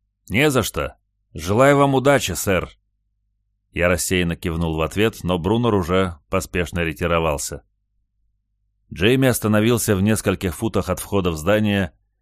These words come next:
и с подозрением посмотрел на меня. В одной руке он держал коричневую сумку с продуктами, а в другой — ключ.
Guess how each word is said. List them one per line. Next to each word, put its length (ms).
и 120
с 60
подозрением 640
посмотрел 520
на 100
меня. 400
В 80
одной 260
руке 320
он 160
держал 680
коричневую 580
сумку 320
с 60
продуктами, 920
а 120
в 80
другой — 360
ключ. 460